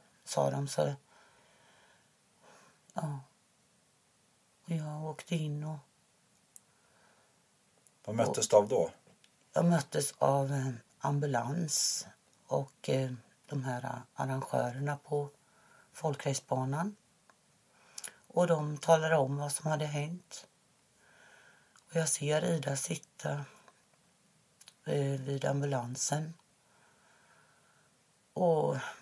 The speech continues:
Speaker 1: jag har fullständigt panik, springer fram till Ida. Och Ida säger, skriker till mig att vad som har hänt.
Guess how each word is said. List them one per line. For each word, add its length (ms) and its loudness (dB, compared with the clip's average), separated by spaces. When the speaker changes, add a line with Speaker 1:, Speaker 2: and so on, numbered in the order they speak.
Speaker 1:
jag 160 -4
har 100 -2
fullständigt 720 -2
panik, 600 -2
springer 480 -4
fram 400 0
till 200 -4
Ida. 420 -2
Och 240 -2
Ida 340 0
säger, 540 0
skriker 600 0
till 180 -2
mig 260 0
att 220 -8
vad 180 0
som 160 -2
har 80 2
hänt. 540 -6